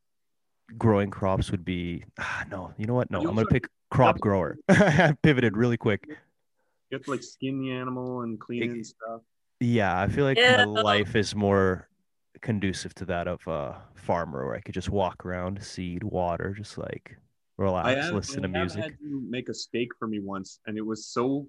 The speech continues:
Speaker 2: covered in seasoning, I couldn't even eat it. So <laughs> I'm sure you wouldn't do that to a <laughs> kid, like, a lettuce or something.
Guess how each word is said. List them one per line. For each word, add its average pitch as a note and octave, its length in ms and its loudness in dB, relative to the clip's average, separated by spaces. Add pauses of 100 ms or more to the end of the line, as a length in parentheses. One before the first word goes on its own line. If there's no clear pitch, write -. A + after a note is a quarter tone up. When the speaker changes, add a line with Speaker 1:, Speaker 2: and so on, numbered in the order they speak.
Speaker 2:
covered A#2 400 2
in G2+ 100 -6
seasoning, C3 720 -4
I A2 60 -2
couldn't A#2+ 240 2
even G#2+ 160 0
eat A2+ 120 -6
it. G2 220 -14
So A#2+ 260 -2 (360)
<laughs> - 340 -18
I'm C#3 80 0
sure E3 220 6
you E3 100 4
wouldn't C#3+ 220 2
do D#3+ 180 2
that B2+ 220 2
to A2 160 2
a B2+ 240 -6
<laughs> - 40 -8
kid, F3+ 180 0
like, B2+ 160 -2
a B2 120 -4
lettuce A#2+ 500 0
or - 200 -4
something. - 800 -6